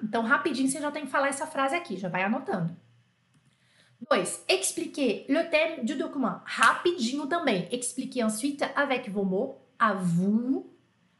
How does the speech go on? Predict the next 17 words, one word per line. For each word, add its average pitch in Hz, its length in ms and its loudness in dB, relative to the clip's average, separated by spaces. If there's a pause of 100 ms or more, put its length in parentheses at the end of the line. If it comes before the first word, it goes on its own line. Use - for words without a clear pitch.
(120)
le 226 160 4 (180)
thème 240 340 2
du 220 140 0
document. 214 400 -2 (340)
Então, 262 240 2
explique 240 800 0 (140)
em 185 120 -2
seguida 180 640 -2 (480)
com 285 480 8
as 247 240 4
suas 466 760 4
palavras. 262 1000 6
Então, 202 240 0
aqui, 220 180 -2
ó, - 100 0
vos 240 460 4
mots 302 320 4